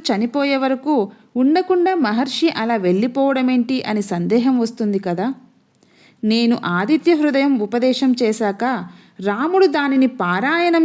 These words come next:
చేశాక ఇంకా రావణాసురుడు బ్రతికుండడమేంటి? నేనిచ్చిన మంత్రం మీద నాకంత నమ్మకం ఉంది కాబట్టి రావణుడు పోయినట్టే అని అగస్త్య మహర్షి వెళ్ళిపోయాడు.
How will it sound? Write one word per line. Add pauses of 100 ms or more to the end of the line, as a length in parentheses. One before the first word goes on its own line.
చేశాక (600)
ఇంకా (160)
రావణాసురుడు (100)
బ్రతికుండడమేంటి? (440)
నేనిచ్చిన (120)
మంత్రం
మీద (540)
నాకంత (160)
నమ్మకం
ఉంది
కాబట్టి (500)
రావణుడు (140)
పోయినట్టే (440)
అని (320)
అగస్త్య
మహర్షి
వెళ్ళిపోయాడు.